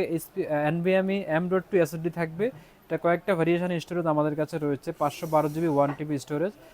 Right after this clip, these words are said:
এবং এটার সাথে কিন্তু এআই বুস্টার দেওয়া আছে, এটা Intel-এর এআই বুস্ট, বর্তমানে এআই টেকনোলজি চলতেছে, সেই ক্ষেত্রে ল্যাপটপগুলো এআই টেকনোলজি অ্যাভেলেবল রয়েছে। এবং এটাতে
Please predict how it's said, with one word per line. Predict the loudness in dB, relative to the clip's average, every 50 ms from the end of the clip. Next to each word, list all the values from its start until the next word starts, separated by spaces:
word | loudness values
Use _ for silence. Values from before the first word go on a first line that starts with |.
| -20 -20 -20 -20 -12 -6
এবং | -4 -2 0 0 0 0
এটার | 0 -2 -2 -4 -4
সাথে | -8 -6 -6 -6 -6
কিন্তু | -8 -6 -2 0 0 0 0 -4 -8 -18 -20 -20 -8 0
এআই | 2 4 6 6 6
বুস্টার | 4 2 0 -2 0 0 0 2 4 6
দেওয়া | 8 10 10 8 8
আছে, | 6 2 -2 0
এটা | 2 2 2 2 2 -2
Intel-এর | -4 -2 -2 0 0 2 4 4
এআই | 4 4 2
বুস্ট, | 0 -2 -6 -6 -6 -8 -14 -20 -20 -20 _ -20 -12 -4
বর্তমানে | -4 -4 -2 -2 -2 0 0 0 2 2
এআই | 4 2 2
টেকনোলজি | 2 0 -2 -2 -4 -4 -2 -2 -2
চলতেছে, | -2 -2 -2 -2 -2 -6 -4 -4 -4 -4 -6 -14 -20 _ _ -8 -2
সেই | -2 -2 -2
ক্ষেত্রে | -2 -4 -2 0 2
ল্যাপটপগুলো | 2 2 0 -2 -6 -4 -2 2 2 4 4
এআই | 4 4 4
টেকনোলজি | 2 -2 -2 -2 -2 -2 0 2
অ্যাভেলেবল | 2 2 2 4 2 2 2 0 -2 -2 -4
রয়েছে। | -4 -4 -4 -8 -10 -10 _ -20 -20 -20 -20 -20 -10 -6 -4
এবং | -4 -2 -2 -2
এটাতে | -2 -2 -2 -2